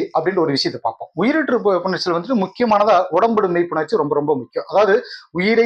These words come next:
ஈராக இருக்கக்கூடிய சொற்களுக்கு முன்னாடி உயிரை முதலா இருக்கக்கூடிய சொற்கள் வந்து சேரும். சரிங்களா? அப்ப சொற்கள் சேராம தவிர்த்து நிற்கும். புரியுங்களா? அங்க ஒன்று சேராத உயிர் ஒலிகளை ஒண்ணு சேர்க்கறதுக்கு, ஒன்றாக சேர்ப்பதற்கு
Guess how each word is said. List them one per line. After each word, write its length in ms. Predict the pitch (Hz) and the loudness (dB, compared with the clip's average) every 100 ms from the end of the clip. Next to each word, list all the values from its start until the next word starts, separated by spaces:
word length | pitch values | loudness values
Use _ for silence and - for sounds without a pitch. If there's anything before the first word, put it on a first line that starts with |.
| 180 | 2
ஈராக 400 | 185 220 226 226 208 | 2 4 4 4 2
இருக்கக்கூடிய 500 | 196 196 175 185 175 | 2 0 -2 0 0
சொற்களுக்கு 600 | 175 175 - 196 180 147 | 0 -4 -2 -2 -2 -2
முன்னாடி 500 | 147 214 254 240 294 - - _ | 0 2 4 4 2 -4 -12 _
உயிரை 360 | 170 214 247 214 | -2 2 2 2
முதலா 400 | 156 190 240 262 | 2 4 6 6
இருக்கக்கூடிய 540 | 247 240 233 208 196 175 | 6 2 0 0 2 2
சொற்கள் 600 | - 190 190 _ 220 127 | 0 -2 -4 _ 0 2
வந்து 340 | 151 214 233 | 0 0 0
சேரும். 360 | 214 143 135 - | -2 -2 -4 -6
சரிங்களா? 320 | _ 185 185 - - - | _ -2 -2 -2 -10 -2
அப்ப 200 | 233 233 | 0 2
சொற்கள் 360 | 233 233 254 - | 0 0 0 4
சேராம 420 | 220 240 240 233 | 4 4 2 2
தவிர்த்து 380 | 202 202 - 196 | 0 0 0 -2
நிற்கும். 320 | 147 151 151 | -2 -6 -4
புரியுங்களா? 340 | 214 202 214 - - - | -2 2 2 0 -8 -6
அங்க 380 | 151 202 269 196 196 262 - | -2 2 4 4 4 2 -2
ஒன்று 360 | 156 240 320 277 | 0 2 2 2
சேராத 380 | 254 247 247 240 | 4 6 6 4
உயிர் 340 | 196 226 - | 2 0 0
ஒலிகளை 560 | 160 180 214 208 214 254 - 139 | 2 2 2 2 2 2 -2 0
ஒண்ணு 300 | 180 247 262 - | 2 4 2 2
சேர்க்கறதுக்கு, 640 | 196 - 147 139 - 202 202 - - _ | 0 0 -2 -2 0 2 2 0 -12 _
ஒன்றாக 500 | 156 196 233 202 196 | -2 2 4 4 2
சேர்ப்பதற்கு 640 | - 175 175 156 143 202 | 0 -2 0 -2 0 0